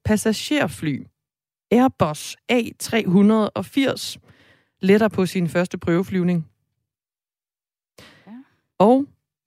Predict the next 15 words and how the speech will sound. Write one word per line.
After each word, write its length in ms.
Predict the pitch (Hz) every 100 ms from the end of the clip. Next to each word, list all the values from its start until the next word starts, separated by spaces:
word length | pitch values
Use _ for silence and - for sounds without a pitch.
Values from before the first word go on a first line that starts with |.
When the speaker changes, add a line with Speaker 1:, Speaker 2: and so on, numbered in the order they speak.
| _ _ _ _ _ -
Speaker 1:
regeringen 480 | 220 208 262 220 208
præsenterer 640 | 220 202 220 - 254 175 - -
sit 240 | - 254
forslag 600 | - 196 220 233 175 156
til 280 | - 214 196
et 180 | - 196
nyt 340 | 202 262 - - _ _
Danmarkskort. 840 | 226 277 294 - - - 139 - - - _ - - _ -
Altså 280 | 214 214
det 220 | 190 226 214
her, 160 | 202
hvor 260 | 175 196 -
amterne 540 | 156 196 220 190 151 143
bliver 320 | - 147 147
afskaffet, 680 | - 262 - 226 208 220 190